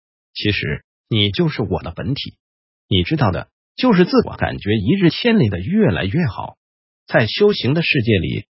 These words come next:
有各种奇怪的方法，可以让你的自我肥大的不得了。我们台湾人的简历制造工厂是宗教界与灵修界，很多灵修师都已经是大大大魔王了。像台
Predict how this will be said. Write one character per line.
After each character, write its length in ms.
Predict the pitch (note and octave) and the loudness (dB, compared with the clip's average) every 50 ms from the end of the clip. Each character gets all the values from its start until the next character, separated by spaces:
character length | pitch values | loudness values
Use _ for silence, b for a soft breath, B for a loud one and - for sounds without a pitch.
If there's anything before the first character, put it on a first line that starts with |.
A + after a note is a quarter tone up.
| _ - | _ -8
有 180 | - E2 D#2+ E2 | -6 -4 -4 -4
各 220 | - - A3+ F#3 | 2 4 4 4
种 200 | C#3 G#2+ D#2 C2 | 4 2 -2 -4
奇 260 | - - - - E3 | -4 -4 -4 -2 -2
怪 180 | F3+ G3+ G#3 E3 | -2 0 0 0
的 100 | G#2 F2+ | -2 -2
方 220 | - A2 A2+ A2+ | -2 0 -2 -2
法， 240 | G#2+ - - - - _ _ _ _ | -2 -6 -10 -14 -16 _ _ _ _
可 140 | - - D3 | -4 0 2
以 80 | D#3 C#3 | 4 4
让 220 | G#2+ G2+ - D#3 | 4 2 2 2
你 140 | D3 G#2+ F#2 | 4 2 4
的 120 | F2+ A2+ A2+ | 2 2 2
自 140 | - A#3 | 2 2
我 180 | E3+ A2 G2+ G2 | 4 4 4 2
肥 240 | G2 - - - C3+ | 2 2 2 4 4
大 180 | E3 E3+ D3+ C3 | 6 4 4 4
的 100 | B2 A2+ | 2 2
不 140 | G#2 F3+ D3 | 2 2 2
得 100 | G#2 A#2 | 2 0
了。 200 | C#3+ - - - _ _ _ _ _ _ _ _ _ - | -4 -4 -8 -10 _ _ _ _ _ _ _ _ _ -2
我 140 | G#2 G#2+ A2 | 0 2 2
们 140 | A#2+ B2 A#2+ | 2 2 0
台 240 | - - - A#2+ D#3+ | 0 0 2 4 4
湾 140 | F3+ F3+ F3+ | 6 4 4
人 140 | C3 A2+ C3+ | 4 2 2
的 100 | C3 C#3 | 2 0
简 200 | - - - - | -2 -4 -4 -4
历 120 | D2+ F#2 C#3+ | -2 -2 -2
制 160 | - - G3+ | 2 2 2
造 160 | C3 - F#2+ | 2 2 0
工 220 | E2+ - D3+ F3+ F3+ | 2 2 2 2 2
厂 300 | - - - - - - _ _ _ _ - | 2 -2 -10 -10 -12 -14 _ _ _ _ -6
是 240 | - - - F#3 | -2 2 2 2
宗 220 | D#3+ - G#3+ G#3+ G#3+ | 4 4 4 4 4
教 200 | - G#3+ F3+ C#3 | 4 4 4 4
界 260 | B2+ D#3 C#3+ B2+ A#2+ | 4 4 4 4 4
与 140 | G2+ - C#2 | 2 0 -4
灵 200 | C#2 D2 C2+ D#2+ | -4 -4 -6 -4
修 220 | - - C#3+ D3 | 0 0 0 2
界， 120 | C#3+ - C#3 C3 _ _ _ _ _ _ _ _ _ _ _ | 2 -2 -4 -6 _ _ _ _ _ _ _ _ _ _ _
很 320 | - - G#2 G2 F2+ F2+ | -4 -2 0 0 0 0
多 200 | - D3 D#3+ E3 | 0 0 2 2
灵 200 | C#3+ G#2 C3 E3+ | 2 2 0 0
修 240 | D3+ - F3 E3 _ _ _ _ _ _ _ - | 0 0 -2 -2 _ _ _ _ _ _ _ -6
师 260 | - - - G3+ G3+ | -4 -2 2 2 2
都 160 | F3+ F#3+ F3 | 2 2 0
已 200 | C#3 G2 D#2+ D#2 | 0 0 -2 -2
经 180 | D#2+ - E3 F3 | 0 2 2 2
是 160 | - - E3 | 4 4 2
大 260 | C#3+ - G3+ F#3 C#3 | 2 2 0 2 2
大 160 | A#2+ E3 D#3 B2 | 2 2 2 0
大 180 | D3 D#3 C3+ | 0 -2 -2
魔 180 | G#2 E2+ F#2 A#2 | -2 0 0 0
王 200 | - C2+ G#2+ B2+ | 0 0 -2 -4
了。 80 | C3+ - _ _ _ _ _ _ _ _ _ - | -4 -8 _ _ _ _ _ _ _ _ _ -10
像 240 | - - G3+ E3 C3 | -2 0 2 2 2
台 200 | - - - | 0 0 2